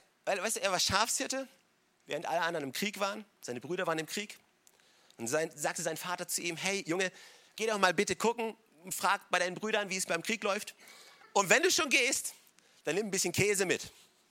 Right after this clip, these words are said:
Ist nicht witzig, was die Bibel uns für Details gibt? Jedes Wort in der Bibel ist heilig.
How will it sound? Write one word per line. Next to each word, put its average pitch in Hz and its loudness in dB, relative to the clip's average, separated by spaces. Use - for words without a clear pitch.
Ist - -20
nicht 170 -8
witzig, - -6
was 147 -4
die 143 -10
Bibel 120 -8
uns 170 -6
für - -10
Details - -8
gibt? - -12
Jedes - 0
Wort 214 0
in 262 -4
der 254 -2
Bibel 240 -6
ist 226 -6
heilig. 359 -2